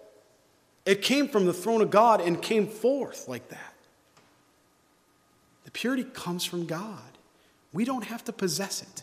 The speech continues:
It's not something that we own or something that we ever possess that way. It's something that flows to us when we're in him, when we're in Jesus fully and completely.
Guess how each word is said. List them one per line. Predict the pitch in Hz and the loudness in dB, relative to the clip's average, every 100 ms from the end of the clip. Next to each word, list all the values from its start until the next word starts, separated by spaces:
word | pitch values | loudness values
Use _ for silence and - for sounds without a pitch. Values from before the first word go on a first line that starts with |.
| - | -8
It's | 151 180 | -2 2
not | 233 - | 2 0
something | 233 220 196 | -2 0 0
that | 165 | 0
we | 165 208 - | -2 -6 0
own | 196 196 208 202 - - | 4 4 2 -2 -8 2
or | 170 151 | 2 4
something | 220 196 185 | 2 4 4
that | 170 | 4
we | 185 190 | 2 0
ever | 180 185 | 2 0
possess | 175 - - 156 127 196 196 | -2 -6 -2 0 2 0 0
that | - 101 85 | -4 -8 -10
way. | 101 98 104 - _ _ _ _ _ _ _ _ _ _ _ _ _ _ _ - | -16 -18 -20 -20 _ _ _ _ _ _ _ _ _ _ _ _ _ _ _ -6
It's | - | -2
something | 202 196 175 | -2 2 0
that | 143 | 0
flows | - - 160 156 151 | -4 -2 2 2 0
to | - 185 180 | -2 -2 -2
us | 120 117 - | -2 -4 -4
when | 143 135 | -2 -2
we're | 135 | -4
in | 127 131 | -6 -8
him, | 117 139 117 95 - _ _ _ _ _ _ _ _ _ _ | -8 -10 -12 -14 -20 _ _ _ _ _ _ _ _ _ _
when | 143 143 | -2 0
we're | 143 | -2
in | 143 151 143 | -2 -4 -4
Jesus | 120 147 131 120 | -4 -4 -4 -8
fully | - - - 143 127 101 92 | -10 -16 -12 -8 -8 -8 -12
and | 107 | -14
completely. | 113 104 - 107 101 110 | -16 -18 -16 -18 -18 -20